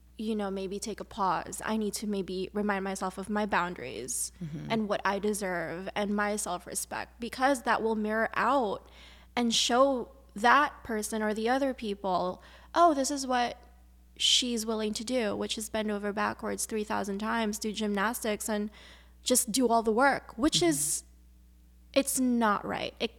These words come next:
Speaker 1: it becomes toxic.
Speaker 2: Mm-hmm.
Speaker 1: So, you know, really understanding that and having that awareness, which I really worked so hard on in the past maybe three years,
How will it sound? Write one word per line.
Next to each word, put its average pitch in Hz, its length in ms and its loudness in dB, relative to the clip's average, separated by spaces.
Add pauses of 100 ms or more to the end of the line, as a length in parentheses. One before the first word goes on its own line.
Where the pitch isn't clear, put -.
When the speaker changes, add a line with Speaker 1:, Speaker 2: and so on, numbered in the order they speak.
(140)
Speaker 1:
it 226 160 0
becomes 277 460 -2
toxic. - 720 -6
Speaker 2:
Mm-hmm. 156 300 -2 (140)
Speaker 1:
So, 226 580 4 (180)
you 240 160 0
know, 214 360 2 (120)
really 226 640 0
understanding 233 600 0
that 220 160 0
and 214 120 -4
having 226 280 -2
that 214 160 0
awareness, 214 720 0 (340)
which 233 220 2
I 233 80 4
really 240 280 2
worked 214 300 0
so 220 200 -2
hard 214 260 -2
on 214 180 2
in 208 140 -2
the 208 100 -6
past 214 540 -4
maybe 214 340 -4 (300)
three 247 160 -2
years, 247 760 -2